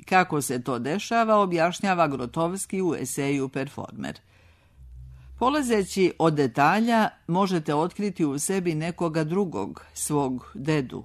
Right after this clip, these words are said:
ili majku. Jedna fotografija, sećanje na bore, udaljeni eho boje glasa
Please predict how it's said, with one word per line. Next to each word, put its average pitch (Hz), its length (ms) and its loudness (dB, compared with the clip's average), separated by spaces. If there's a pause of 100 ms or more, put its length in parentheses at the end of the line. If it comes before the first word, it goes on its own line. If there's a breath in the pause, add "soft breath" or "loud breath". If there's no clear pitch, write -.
(120)
ili 131 260 -2
majku. 143 540 -4 (840 soft breath)
Jedna 240 260 4
fotografija, 170 880 2 (180)
sećanje 185 720 0
na 151 180 4
bore, 165 640 2
udaljeni 185 800 2
eho 196 440 0
boje 175 320 0
glasa 151 640 0